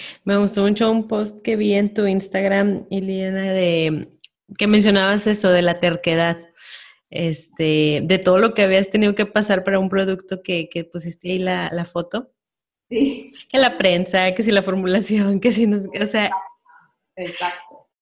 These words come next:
Speaker 1: era un sinfín
Speaker 2: Sí, sí,
Speaker 1: de
Speaker 2: sí.
Speaker 1: pasos y, y bueno, al final era un producto ya, pero
Speaker 2: Exacto. Dices tú, "Ok, claro que desde hace un año ya tenemos las,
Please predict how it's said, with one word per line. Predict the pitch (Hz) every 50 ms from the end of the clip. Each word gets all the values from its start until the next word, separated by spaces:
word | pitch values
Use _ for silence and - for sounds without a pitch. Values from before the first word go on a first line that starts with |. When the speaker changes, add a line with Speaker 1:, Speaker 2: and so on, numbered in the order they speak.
| _ _ _ _
Speaker 1:
era | - 196 208 208 208 220 233 254 269 285 277
un | 262 254 254 254
sinfín | 247 269 262 269 247 - 247 247 240
Speaker 2:
Sí, | -
sí, |
Speaker 1:
de | - 254 247
Speaker 2:
sí. | - - -
Speaker 1:
pasos | - 214 208 208 214 214 214 - 240 233 240 262 269 262 - - - -
y, | 196 196 190 190 185 185 180 180 175 175 175 170 170 170 165 - - - _ _ _ _
y | - 185 185
bueno, | 180 185 190 185 185 180
al | 185
final | 180 - 185 180 180 175 175 175 180 185 196
era | 190 196 196
un | 202 202
producto | - 185 196 190 190 180 175 180 - - 160 147 151
ya, | 151 156 151 143 151 - - - - - - _ _ _
pero | - 175 175 175 170 175 165 165
Speaker 2:
Exacto. | 160 156 151 156 147 - - - _ - 285 311 330 320 - _ _ _ _ _ -
Dices | - 277 277 277 302 294 294 -
tú, | - 285 254 220 190 -
"Ok, | 254 269 254 302 285 247 214 - - - - - _ _ _ _ _ -
claro | 262 254 254 254 285 311 -
que | - 392 370 349 294
desde | - 226
hace | 226 226 226 285
un | 294 302 294 285
año | 269 254 240 240 240 254 285 - - - - -
ya | 254 247 269
tenemos | - 269 269 269 254 240 247 254 269 285 277 - - -
las, | - 226 226 214 208 208 208